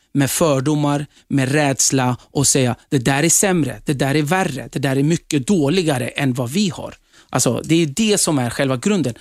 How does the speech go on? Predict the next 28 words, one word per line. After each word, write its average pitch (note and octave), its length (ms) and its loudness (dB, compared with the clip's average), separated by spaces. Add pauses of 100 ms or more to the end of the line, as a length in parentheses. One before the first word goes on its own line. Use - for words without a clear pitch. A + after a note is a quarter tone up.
(160)
Att D3+ 200 -4
bemöta G#3 580 0
en D3+ 200 -2
främling C3+ 540 -2
med F#3 240 0
rädsla, E3 640 0 (220)
med D#3+ 240 0
kritik, - 680 -4 (160)
med, D#3+ 460 2 (220)
med, E3+ 420 -2
med E3 340 -2
fördomar, E3+ 640 -2 (360)
det D3 100 -2
är D3 120 2
ju A#3+ 60 4
inte A#2+ 380 -4
schysst. - 680 -4
Det C#3+ 80 0
har C3 180 0
aldrig F3 380 -2
varit - 180 -4
schysst. - 400 -8 (380)
Det D#3 80 0
är - 20 4
ju D#3 60 2
som F#3 160 2
att D#3 160 -2
börja C3+ 580 -2